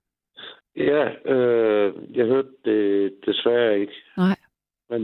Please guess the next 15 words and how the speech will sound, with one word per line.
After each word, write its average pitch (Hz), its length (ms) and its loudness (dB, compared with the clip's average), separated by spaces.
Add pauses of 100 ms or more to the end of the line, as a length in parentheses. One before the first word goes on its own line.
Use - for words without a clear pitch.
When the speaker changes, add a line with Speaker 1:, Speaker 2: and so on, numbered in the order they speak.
(120)
Speaker 1:
øh, 107 500 0 (1400)
altså, 101 220 0 (100)
det, 110 360 2
jeg 104 140 0
kan - 220 -14
kun 113 260 0
billige 113 440 0 (100)
det. 90 140 0 (800)
Speaker 2:
Ja. 170 140 -2 (840)
Speaker 1:
Altså, 113 200 -6
man 101 320 2
bliver 104 180 2 (100)
behandlet 107 580 -2
med 101 360 0 (680)
værdighed. 131 640 -4